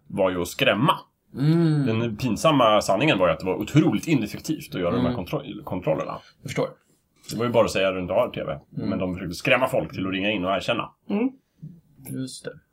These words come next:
Speaker 2: Men det är väl låter som en jättebra strategi.
Speaker 1: Ja, men det funkade väl också.
Speaker 2: Ja.
Speaker 1: De skryter ju med att typ nittiofem procent betalar.
Speaker 2: Mm. Är det här som U S A har gjort? De har lyckats gå ut och skrämma folk?
Speaker 1: Jag vet inte vad de har gjort, eller vad jag har tappat bort oss. Pratar vi inte om Ryssland?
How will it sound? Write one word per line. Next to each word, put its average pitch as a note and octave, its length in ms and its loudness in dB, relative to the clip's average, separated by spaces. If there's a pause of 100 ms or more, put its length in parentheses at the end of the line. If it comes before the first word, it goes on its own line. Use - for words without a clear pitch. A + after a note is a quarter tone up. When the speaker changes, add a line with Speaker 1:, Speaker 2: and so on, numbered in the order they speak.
(160)
Speaker 2:
Men C#3+ 120 4
det F#2 100 0
är B2 40 -2
väl G3 100 -4
låter - 140 -4
som A3+ 100 -4
en G#3 80 -2
jättebra G3+ 340 -2
strategi. - 240 -8
Speaker 1:
Ja, E4 60 0
men C4+ 120 2
det C#3 80 2
funkade B2 280 0
väl D#4+ 120 4
också. - 260 -6 (120)
Speaker 2:
Ja. - 280 -4
Speaker 1:
De D#3+ 280 4
skryter D3 340 2
ju F3+ 60 2
med C#3 120 6
att - 80 0
typ A2 140 -4
nittiofem A2 680 -2
procent A2 320 -4 (180)
betalar. - 400 -2
Speaker 2:
Mm. A#2 200 -10 (240)
Är D3 120 0
det C#3+ 80 6
här F3+ 120 6
som F#3+ 160 4
U D3+ 120 6
S D3+ 80 4
A F#3 40 6
har D#3 80 8
gjort? D#3+ 300 -2
De C3+ 160 4
har C#3+ 100 6 (160)
lyckats C3+ 280 0
gå C#3+ 60 2
ut B2+ 140 -2
och G#2+ 60 -4
skrämma C3 320 2
folk? - 300 -6 (500)
Speaker 1:
Jag D3 160 4
vet D#3+ 140 2
inte F#3+ 160 2
vad F3 160 8
de E3+ 100 4
har A3 160 6
gjort, A#2 260 0
eller D3 220 4
vad D#3+ 160 4
jag D#3+ 140 4
har E3 100 -4
tappat D3+ 220 -4
bort E3 200 -2
oss. A#2+ 220 0
Pratar D3 180 0
vi D#3+ 40 4
inte D3+ 100 2
om F3+ 100 0
Ryssland? B2 440 -2